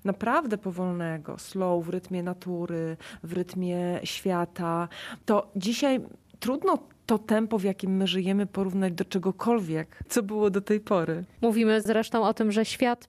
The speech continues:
Speaker 2: pędzi, życie pędzi, człowiek pędzi. Sztuczna inteligencja odgrywa ogromną rolę i mamy ją już wszędzie. Wszystko jest inteligentne, wszystko jest smart, wszystko ma algorytmy,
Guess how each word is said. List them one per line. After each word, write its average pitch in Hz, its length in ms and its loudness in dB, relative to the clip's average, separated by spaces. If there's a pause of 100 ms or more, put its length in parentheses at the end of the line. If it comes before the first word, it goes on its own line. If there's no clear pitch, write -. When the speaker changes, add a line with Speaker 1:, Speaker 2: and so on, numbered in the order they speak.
Speaker 2:
pędzi, 220 400 2
życie 240 340 2
pędzi, 226 380 0
człowiek 269 460 2
pędzi. 196 600 2 (560)
Sztuczna 220 600 2
inteligencja 202 1300 2 (160)
odgrywa 196 640 2 (300)
ogromną 220 800 4
rolę 170 540 4
i 202 420 -2
mamy 269 280 2
ją 247 220 4
już 240 320 2
wszędzie. 170 460 2
Wszystko - 480 0
jest 202 340 0
inteligentne, 214 1000 2
wszystko - 380 -2
jest 165 240 2 (100)
smart, 202 500 2
wszystko - 580 0
ma 170 160 4
algorytmy, 202 840 4